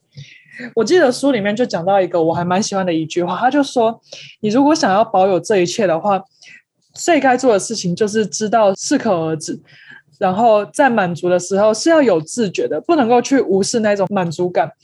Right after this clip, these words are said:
不能够因为社会的比较啊，或是旁边你接触到的更多诱惑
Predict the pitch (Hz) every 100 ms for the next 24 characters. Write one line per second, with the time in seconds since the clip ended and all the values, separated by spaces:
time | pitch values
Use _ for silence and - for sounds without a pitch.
0 | - - - _ - 294 240 262 220 233
1 | 233 240 208 214 269 269 220 208 170 160
2 | 226 202 180 180 208 233 226 214 185 185
3 | 202 196 160 190 190 208 202 180 165 -
4 | 190 180 180 190 165 202 160